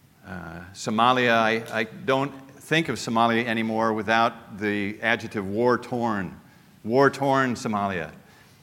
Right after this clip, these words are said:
And then I was listening on N P R last week to, um, uh, Father's report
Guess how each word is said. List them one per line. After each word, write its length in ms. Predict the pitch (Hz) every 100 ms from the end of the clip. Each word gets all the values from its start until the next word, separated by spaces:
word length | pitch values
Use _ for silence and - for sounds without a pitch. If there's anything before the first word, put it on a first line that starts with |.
| _
And 100 | 104
then 100 | 113
I 60 | 113
was 160 | 107
listening 320 | 120 113 127 110
on 80 |
N 160 | 113 113
P 200 | 107 107
R 500 | 110 110 107 104 -
last 380 | 98 104 120 -
week 400 | 113 98 98 - - _ - _ -
to, 340 | 107 104 98
um, 400 | 98 90 87 80 - - - _ _ _ -
uh, 240 | 82 82
Father's 500 | - 113 110 110 104
report 520 | 104 - 113 110 107